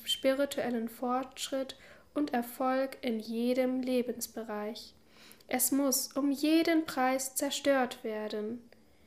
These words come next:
Die Menschen halten Tamas fälschlich für Sattva oder Shanti, Frieden.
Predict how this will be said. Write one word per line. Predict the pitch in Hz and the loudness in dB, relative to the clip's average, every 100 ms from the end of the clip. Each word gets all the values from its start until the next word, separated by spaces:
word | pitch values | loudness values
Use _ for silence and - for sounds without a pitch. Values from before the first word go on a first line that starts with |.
| - - - - | -20 -20 -6 0
Die | 226 | 0
Menschen | 214 214 233 - 254 254 269 - - - | 2 0 2 2 0 0 -6 -16 -18 -4
halten | 269 311 320 302 302 | 0 0 0 -2 -4
Tamas | - 311 247 220 233 - - - - | -2 0 0 0 -4 -10 -20 -20 -2
fälschlich | 320 320 320 - - 233 220 - - - | 4 4 4 0 -2 -2 -2 -6 -18 -14
für | - 233 | -4 -4
Sattva | 233 - 285 - - 254 247 247 | -2 -4 -4 -6 -4 0 2 2
oder | 254 269 | 0 -2
Shanti, | - 269 262 269 262 240 220 233 - - | -2 0 0 0 -2 -4 -6 -6 -12 -18
Frieden. | 269 269 262 247 214 220 | -6 -2 0 -2 -2 -6